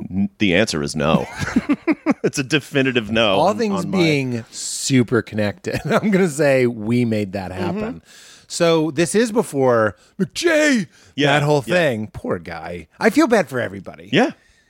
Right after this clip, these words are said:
Speaker 1: Yeah,
Speaker 2: I feel
Speaker 1: I
Speaker 2: bad
Speaker 1: know.
Speaker 2: for everybody.
Speaker 1: I know.
Speaker 2: I, I don't mean to make this about Christian Bale, but when people were like, "What an asshole," I was
Speaker 1: Yeah.
Speaker 2: like, "Man, when you make somebody a superstar, like, they're basically walking around with the pressure
Speaker 1: <laughs>
Speaker 2: of a lot,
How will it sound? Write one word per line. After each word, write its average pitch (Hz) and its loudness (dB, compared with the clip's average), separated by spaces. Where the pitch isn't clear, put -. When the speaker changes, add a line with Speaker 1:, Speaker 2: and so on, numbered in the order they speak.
Speaker 1:
Yeah, 226 2
Speaker 2:
I 226 -4
feel 262 -2
Speaker 1:
I - 2
Speaker 2:
bad 143 2
Speaker 1:
know. 123 -12
Speaker 2:
for 143 2
everybody. 104 -2
Speaker 1:
I 123 -6
know. 110 -10
Speaker 2:
I, 190 2
I - 4
don't 226 2
mean 214 2
to 202 2
make 185 2
this 165 -2
about 160 2
Christian 139 -6
Bale, 131 2
but 131 -4
when 139 -2
people 165 0
were 156 4
like, 139 4
"What 285 2
an 220 4
asshole," 185 4
I 151 6
was 147 2
Speaker 1:
Yeah. 95 -2
Speaker 2:
like, 135 -2
"Man, 185 0
when 214 -2
you 311 -4
make 156 2
somebody 127 0
a 101 -2
superstar, 110 -2
like, 120 -4
they're 165 2
basically 185 2
walking 117 0
around 104 0
with 104 -4
the 110 -2
pressure 104 -2
Speaker 1:
<laughs> - -20
Speaker 2:
of 113 0
a 120 2
lot, 110 2